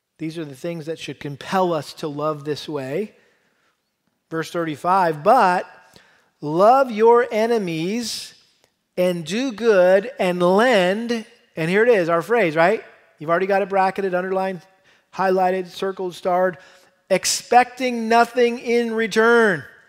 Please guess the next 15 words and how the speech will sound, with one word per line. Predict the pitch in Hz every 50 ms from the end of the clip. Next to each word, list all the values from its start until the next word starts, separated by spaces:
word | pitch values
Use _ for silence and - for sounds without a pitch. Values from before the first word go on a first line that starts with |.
| _ _ _ _ _ _ _ _ _ _ _ _ _ _ _ _ _ _ _ _ _ _ _ _ _ _ _ _ _ _ _ _ _ _ _ -
and | 196 208 196 190
your | 190 208 226 233 226
reward | 220 226 214 208 190 190 196 208 226 226 233 233 226 233 233 202 185 - - - _ _ _
will | 170 160 185 208 214 226 226 220 220 220 220 214 202 - - _ _ _ 151
be | 143 196 202 208 202 202 202 202 190 170 - _ _ _ _ _ _ _ _ _ _ _ _ _ _
great, | 143 135 156 170 185 185 180 165 147 - - - - - - - - - _ _ _ _ _ _ _ _ _ _ _ _ _ _ _ _ _ _ _ _ _ _ _ _ _ _ _ _ _ _ _ _ _ _ _ _ _ _ _ _ _ _ _ _ _ _ _ _ _ _ -
and | 151 156
you | 165
will | 165
be | 160 160 151
sons | - - 185 180 175 156
of | 156
the | 160 160
Most | 156 147 139 -
High." | - 151 139 135 139 -